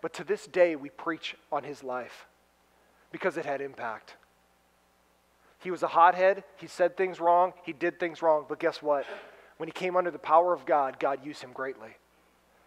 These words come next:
And he gave his life for the Lord in his thirties. He didn't have a big business. He never got to go take Zebedee's fishing business. He gave his life.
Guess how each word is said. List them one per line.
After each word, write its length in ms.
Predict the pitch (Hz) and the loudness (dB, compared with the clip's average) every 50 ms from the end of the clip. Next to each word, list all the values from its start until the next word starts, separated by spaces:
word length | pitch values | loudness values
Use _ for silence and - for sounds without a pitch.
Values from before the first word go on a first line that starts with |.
| _ | _
And 80 | - 156 | -16 -14
he 40 | 156 | -10
gave 240 | 151 - 156 151 147 | -6 -4 -4 -4 -4
his 180 | 156 151 131 160 | -6 -10 -2 2
life 220 | 175 170 175 160 | 4 4 4 2
for 120 | - - | -2 -6
the 80 | 151 156 | -8 -6
Lord 380 | 156 165 185 180 160 143 127 - - _ _ _ _ _ _ _ _ _ _ _ _ - | -4 -2 -2 -2 -2 -4 -8 -12 -18 _ _ _ _ _ _ _ _ _ _ _ _ -14
in 100 | 165 160 | -14 -14
his 80 | 151 | -14
thirties. 540 | - - 196 190 180 160 127 - - - - - _ _ _ _ _ _ _ _ _ _ _ _ _ _ _ _ _ _ _ _ _ _ | -8 -4 -2 -2 -2 -2 -4 -8 -14 -18 -18 -20 _ _ _ _ _ _ _ _ _ _ _ _ _ _ _ _ _ _ _ _ _ _
He 120 | - 156 156 | -16 -10 -10
didn't 160 | 160 160 156 | -6 -2 0
have 140 | 165 170 185 | 0 0 2
a 40 | |
big 220 | 170 208 208 202 - | 2 2 2 2 2
business. 440 | 190 170 - 160 160 151 143 - - - - _ | 0 0 0 -2 -4 -8 -8 -10 -14 -18 -20 _
He 100 | - 160 | -2 2
never 200 | 170 170 165 180 | 2 2 4 6
got 180 | 170 185 170 - | 6 6 6 6
to 60 | 185 | 2
go 140 | 147 180 185 | 0 2 0
take 280 | 180 - 196 180 151 | 2 0 -2 -4 -2
Zebedee's 500 | 131 139 175 170 170 175 180 175 - - - _ _ _ _ _ | 2 2 2 2 2 0 -6 -8 -10 -14 -18 _ _ _ _ _
fishing 320 | - - 190 180 - 170 151 | -6 -4 -4 -4 -4 -6 -8
business. 440 | 139 143 131 139 135 135 - - - _ _ _ _ _ _ _ _ _ _ _ _ _ _ _ _ _ _ _ _ | -8 -8 -8 -8 -12 -12 -12 -16 -18 _ _ _ _ _ _ _ _ _ _ _ _ _ _ _ _ _ _ _ _
He 120 | - 165 | -16 -10
gave 200 | 151 165 156 156 | -6 -4 -4 -4
his 160 | 139 147 139 151 | -6 -6 -2 2
life. 400 | 170 156 139 117 107 - - | 2 2 2 0 -4 -12 -20